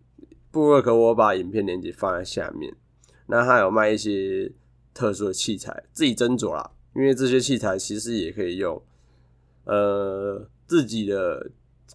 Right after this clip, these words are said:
巧思来执行。因为其实你在徒手训练的时候，你就知道说，其实就是要发挥你的想象力。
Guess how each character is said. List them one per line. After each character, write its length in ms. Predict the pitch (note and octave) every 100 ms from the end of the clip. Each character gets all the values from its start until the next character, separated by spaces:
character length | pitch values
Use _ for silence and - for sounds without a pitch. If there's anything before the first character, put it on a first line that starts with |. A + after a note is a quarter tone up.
| _ _
巧 300 | - - F2+
思 340 | F#2 - A2 A2+
来 320 | G2 E2+ F2
执 240 | E2 F2
行。 200 | F2+ - - _ _ _ _ -
因 60 | D3+
为 140 | D#3+
其 280 | E3 C3 C3
实 60 |
你 180 | B2 G#2+
在 200 | G2+ C3+
徒 200 | - A2+
手 160 | G#2+ F#2+
训 200 | - G2+
练 120 | G2
的 60 | F#2
时 80 |
候， 80 | F#2
你 80 | F#2
就 140 | G2
知 200 | G#2 A#2+
道 160 | G2 G2
说， 300 | F#2 F2+ - _ _ _
其 160 | - A2
实 80 | A2+
就 60 |
是 100 | A2
要 100 | A2+ G#2+ - _
发 280 | A2 G#2+ G#2+
挥 220 | G#2+ G#2
你 140 | G2
的 80 | D#2
想 200 | - - -
象 260 | G2+ E2+
力。 160 | E2